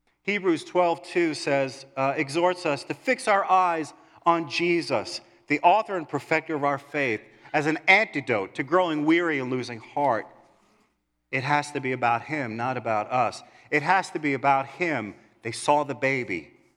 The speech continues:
They looked at the baby. They kept their eyes on the baby.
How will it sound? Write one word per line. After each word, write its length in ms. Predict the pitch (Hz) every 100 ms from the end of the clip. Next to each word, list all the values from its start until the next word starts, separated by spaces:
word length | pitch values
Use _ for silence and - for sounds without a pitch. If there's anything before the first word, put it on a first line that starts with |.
| _ _
They 120 | 131
looked 320 | 120 143 147
at 100 | 147
the 80 | -
baby. 420 | 117 113 107 98
They 120 | 92 107
kept 240 | - 120
their 160 | 104 104
eyes 260 | 107 104
on 160 | 95 92
the 80 | 90
baby. 540 | - 95 90 - -